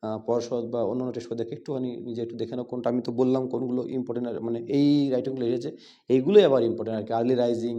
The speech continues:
memorable day, favorite subject, your hobby, your aim in life, এইরকম ধরনের রাইটিং, মানে, place of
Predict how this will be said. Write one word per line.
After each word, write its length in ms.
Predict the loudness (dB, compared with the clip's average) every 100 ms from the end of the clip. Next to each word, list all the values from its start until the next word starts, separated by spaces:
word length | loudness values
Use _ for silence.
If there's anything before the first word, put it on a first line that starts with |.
| -4 -4
memorable 400 | 0 0 0 -2 0
day, 120 | 0 -2 -12 0
favorite 300 | 4 4 2
subject, 300 | -4 -2 -4
your 180 | -2 -2 0
hobby, 200 | -2 -2 -2
your 100 | 0
aim 100 | 0 0
in 40 | -2
life, 240 | -2 -2 -6 -18 _ _ 2
এইরকম 380 | 4 6 2 -2
ধরনের 260 | -4 -2
রাইটিং, 240 | -2 -4 -8 -12 -10
মানে, 320 | -10 -8 -6
place 280 | -4 0 2
of 60 | 0